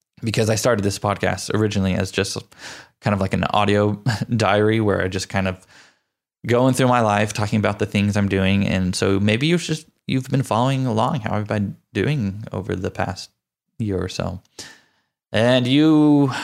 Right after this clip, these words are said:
have seen and heard my ups and downs. And now I'm kinda ended down, but I know there'll, there will be more ups. There will be. Also, in the light of serving people,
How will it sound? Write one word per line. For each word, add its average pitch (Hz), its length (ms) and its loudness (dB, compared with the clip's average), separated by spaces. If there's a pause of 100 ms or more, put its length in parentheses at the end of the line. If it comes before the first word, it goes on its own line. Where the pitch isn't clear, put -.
(540)
have 110 180 -4
seen 104 500 0 (100)
and 110 80 0
heard 101 360 -2 (180)
my 90 200 -4
ups - 260 -10
and - 100 -4
downs. - 300 -2
And 117 120 0
now 139 400 2 (1300)
I'm 110 80 -6
kinda 139 180 0
ended 113 220 0
down, 95 380 0 (520)
but - 440 -4 (600)
I 117 60 -6
know 120 200 2
there'll, 107 340 0 (100)
there 101 140 -2
will 110 80 -2
be 113 140 -2
more 104 220 -2
ups. - 440 -8 (320)
There 107 160 -4
will 101 160 -2
be. 101 260 -10 (720)
Also, 107 600 2
in 131 100 2
the 135 100 2
light 156 240 2
of 160 100 0
serving 104 360 0
people, 104 600 -8